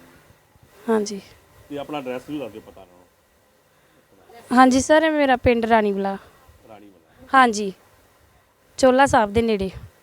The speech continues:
Speaker 2: ਠੀਕ ਹੈ ਜੀ, ਬਹੁਤ ਬਹੁਤ ਧੰਨਵਾਦ ਜੀ। ਤੁਸੀਂ ਦੇਖਿਆ ਵੀ ਦਰਸ਼ਕੋ, ਕੰਵਲਜੀਤ ਦਾ ਤੁਹਾਨੂੰ ਆਪਣਾ ਪਤਾ ਵੀ ਦੱਸ ਦਿੱਤਾ ਵਾ ਤੇ ਉਹਨਾਂ ਦਾ ਅਕਾਊਂਟ ਨੰਬਰ ਜ਼ਰੂਰ ਅਸੀਂ ਦੱਸਾਂਗੇ, ਕਿਉਂਕਿ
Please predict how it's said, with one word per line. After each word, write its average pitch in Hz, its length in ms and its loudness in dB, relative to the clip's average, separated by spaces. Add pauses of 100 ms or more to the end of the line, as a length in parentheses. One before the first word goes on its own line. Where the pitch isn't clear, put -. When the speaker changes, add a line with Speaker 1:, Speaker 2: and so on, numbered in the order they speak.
(260)
Speaker 2:
ਠੀਕ 165 200 -10
ਹੈ 127 60 -18
ਜੀ, - 120 -20 (160)
ਬਹੁਤ - 280 -8
ਬਹੁਤ 139 140 -6
ਧੰਨਵਾਦ 123 320 4
ਜੀ। 143 160 2
ਤੁਸੀਂ - 440 -8
ਦੇਖਿਆ 185 300 2
ਵੀ 196 100 -4
ਦਰਸ਼ਕੋ, 180 600 0
ਕੰਵਲਜੀਤ 147 420 0
ਦਾ 143 140 4
ਤੁਹਾਨੂੰ 135 280 -4
ਆਪਣਾ 127 360 -2 (560)
ਪਤਾ 156 220 4
ਵੀ 196 100 4
ਦੱਸ 147 180 4
ਦਿੱਤਾ 139 280 0
ਵਾ 147 360 4 (240)
ਤੇ 156 60 -4
ਉਹਨਾਂ 160 180 2
ਦਾ 175 60 4
ਅਕਾਊਂਟ 165 300 2
ਨੰਬਰ 196 180 2
ਜ਼ਰੂਰ 196 160 2
ਅਸੀਂ 165 180 -2
ਦੱਸਾਂਗੇ, 151 440 0
ਕਿਉਂਕਿ 185 480 -2